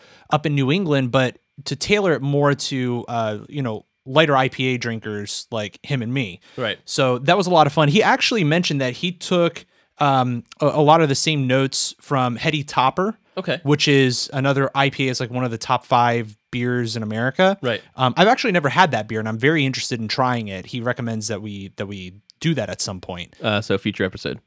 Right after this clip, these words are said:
Speaker 1: Future episode. No, so you've never had that before?
Speaker 2: <laughs> I have not.
Speaker 1: And so he said that he took a lot of the, the notes kind of from that, but, um, you know, kind of in his own style.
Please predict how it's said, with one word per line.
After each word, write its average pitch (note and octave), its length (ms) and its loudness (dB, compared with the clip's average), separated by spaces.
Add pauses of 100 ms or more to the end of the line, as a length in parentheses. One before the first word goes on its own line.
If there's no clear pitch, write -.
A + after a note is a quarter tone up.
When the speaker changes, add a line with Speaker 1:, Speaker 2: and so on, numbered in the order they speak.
Speaker 1:
Future G#3 200 -2
episode. B2 360 0
No, D#3 100 0
so E3+ 140 4
you've E3 120 4
never E3 180 6
had D#3 180 6
that F3+ 100 6
before? F3+ 260 0
Speaker 2:
<laughs> - 20 4
I G3+ 60 0
have A#2 120 -2
not. B2 260 0 (540)
Speaker 1:
And D3+ 100 6
so F3+ 80 4
he E3 80 6
said F#3 160 2
that D#3 80 4
he D#3+ 100 2
took D#3+ 220 2
a B2+ 60 -2
lot C3+ 180 4
of C3+ 60 2
the, C3 200 0
the C3+ 140 -2
notes B2 320 -2
kind D#3 160 0
of C#3+ 60 -4
from A#2+ 180 -2
that, B2 340 4
but, A2 200 -2 (480)
um, A#2 480 0
you D3 80 -2
know, B2+ 100 0
kind D#3+ 160 0
of C3+ 80 2
in B2+ 80 2
his A#2 140 0
own A2+ 140 0
style. A#2 600 4